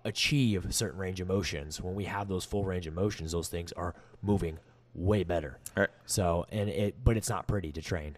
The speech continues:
Speaker 1: It's like, "Oh, I gotta touch my toes for a minute and a half.
Speaker 2: Yeah.
Speaker 1: Like, this is kinda lame." Like, it's not, but it's very important.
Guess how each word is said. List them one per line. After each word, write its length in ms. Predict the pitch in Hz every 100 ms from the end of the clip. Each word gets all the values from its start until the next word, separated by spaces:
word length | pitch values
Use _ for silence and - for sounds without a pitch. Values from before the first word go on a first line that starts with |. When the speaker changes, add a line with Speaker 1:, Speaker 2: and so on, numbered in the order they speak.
| -
Speaker 1:
It's 100 | -
like, 200 | 82 95
"Oh, 280 | 101 82 80
I 40 | 92
gotta 140 | 82
touch 240 | - 92
my 80 | 85
toes 240 | - 92 85
for 300 | 85 82 76
a 60 |
minute 260 | 76 92 92
and 100 | 85
a 40 |
half. 340 | 87 87 85 -
Speaker 2:
Yeah. 140 | 90
Speaker 1:
Like, 60 | 90
this 80 | 90
is 100 | 85
kinda 220 | 90 85
lame." 280 | 87 90 87
Like, 180 | 92 90 - -
it's 180 | 107 -
not, 300 | 110 92 85
but 140 | 90
it's 120 | 87 90
very 420 | 90 92 90 82
important. 440 | 82 87 71 53